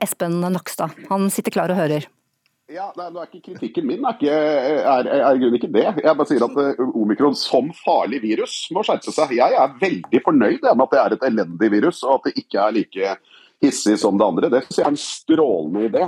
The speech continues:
Speaker 2: men, eh, men, men som et farlig virus. Eventuelt så er jeg en übermensch. Eh, det, det, jeg, det, jeg kan få lov å,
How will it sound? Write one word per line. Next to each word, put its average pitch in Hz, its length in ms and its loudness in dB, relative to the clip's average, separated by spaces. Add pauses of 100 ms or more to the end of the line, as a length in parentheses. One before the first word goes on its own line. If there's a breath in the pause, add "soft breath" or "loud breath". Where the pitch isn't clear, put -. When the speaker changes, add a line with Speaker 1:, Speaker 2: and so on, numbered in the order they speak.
(100)
Speaker 2:
men, 135 300 0
eh, 143 480 -2
men, 131 420 -4
men 135 220 -2
som 104 480 -4
et - 200 -6
farlig 110 260 0
virus. 143 260 -2 (320)
Eventuelt 131 680 0
så 185 160 4
er 151 80 4
jeg 123 180 2
en 117 180 -4
übermensch. 95 460 -4 (420)
Eh, 120 460 0
det, 123 240 0
det, 117 100 0 (140)
jeg, 113 160 -4 (100)
det, 107 380 -6
jeg 127 240 -2
kan 127 300 0
få 147 120 0
lov 107 220 0
å, 113 80 0